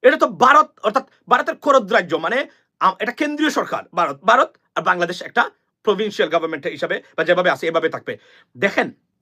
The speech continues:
দেখেন, দেখেন, যারা এই বিষয়টাতে বিরোধিতা করেছেন এখন তাদেরকে শত্রু বলবেন না বন্ধু বলবেন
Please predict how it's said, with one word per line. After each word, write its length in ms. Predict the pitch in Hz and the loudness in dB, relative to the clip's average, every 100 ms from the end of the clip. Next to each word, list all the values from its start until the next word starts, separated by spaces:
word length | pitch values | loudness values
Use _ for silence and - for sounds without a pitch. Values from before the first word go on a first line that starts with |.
| _ | _
দেখেন, 280 | 151 165 160 | -4 -4 -2
দেখেন, 260 | 156 165 139 | -4 -4 -2
যারা 360 | 170 214 233 - _ _ _ _ _ | 4 6 6 2 _ _ _ _ _
এই 120 | 165 | -2
বিষয়টাতে 420 | 175 208 269 247 233 | -2 2 2 2 0
বিরোধিতা 420 | 240 294 285 277 | 0 -2 0 2
করেছেন 380 | 247 240 240 202 | 4 2 0 -4
এখন 200 | 247 247 | -4 -2
তাদেরকে 420 | 240 254 285 269 - | -2 0 2 0 -2
শত্রু 400 | - 294 294 381 | 0 2 4 4
বলবেন 340 | 370 349 311 - _ _ _ _ | 4 4 2 0 _ _ _ _
না 100 | 220 | 2
বন্ধু 400 | 208 277 330 339 | 4 4 4 4
বলবেন 380 | 339 330 311 - | 4 4 4 2